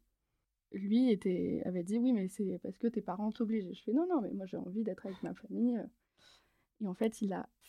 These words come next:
fait en sorte que sa mère appelle la mienne pour lui demander si elle était OK que je parte. Ça, ma mère, euh, n'ayant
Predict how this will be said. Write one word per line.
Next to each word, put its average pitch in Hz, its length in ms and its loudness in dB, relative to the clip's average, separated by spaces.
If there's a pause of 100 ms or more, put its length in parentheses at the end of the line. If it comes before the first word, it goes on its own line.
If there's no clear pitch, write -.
(160)
fait 247 160 4
en 208 80 0
sorte 214 240 -6
que 208 80 -2
sa 190 180 -4
mère 196 320 0 (140)
appelle 247 400 2
la 208 100 2
mienne 190 400 0 (420)
pour 214 80 -2
lui 196 120 2
demander 214 400 2
si 233 140 -2
elle 190 80 4
était 180 300 -2
OK 208 300 0 (320)
que 214 100 0
je 202 120 0
parte. - 500 -4 (180)
Ça, 220 80 -6
ma 196 220 0
mère, 208 240 0
euh, 180 180 0 (140)
n'ayant 196 540 -2